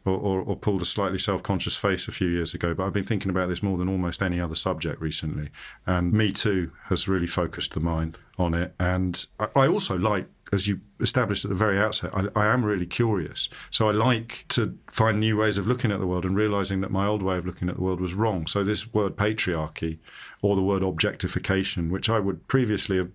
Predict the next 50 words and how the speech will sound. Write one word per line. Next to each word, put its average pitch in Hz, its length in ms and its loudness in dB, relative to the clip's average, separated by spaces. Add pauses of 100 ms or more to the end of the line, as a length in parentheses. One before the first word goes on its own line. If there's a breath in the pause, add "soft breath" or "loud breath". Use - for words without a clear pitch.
(100)
be-, 147 80 0
been, 202 280 -2
probably 214 320 -4
because 160 160 0
of 156 60 0
the 147 80 0
tabloid 127 380 0
newspaper 120 420 -2
background 131 420 0
maybe, 131 200 2
or 113 100 2
the 104 100 2
all-boys 110 440 2
school. 117 380 0 (480 loud breath)
We 120 120 2
were 110 80 4
in 107 80 4
Edinburgh 104 400 2
last 104 340 0 (100)
month, 104 360 0
and, 95 220 -2 (100)
well, 101 100 -2
one 139 100 2
of 185 60 -2
my 101 60 0
daughters 135 400 0
actually - 220 -4
pointed 90 260 0
out 90 80 -2
how 92 100 0
few 95 220 -2
statues 90 560 -2
are 87 40 0
women. 87 360 -2 (180)
And 104 120 4
that 113 120 2
there 127 120 4
would 127 180 2
once 110 260 2
have 90 80 -4
been 92 160 0
a 87 60 0
part 87 240 2
of 82 60 -2
me 87 120 0
that 87 140 -2
would 92 100 0
have 90 80 0
gone, 101 160 0
"Well, 98 180 -2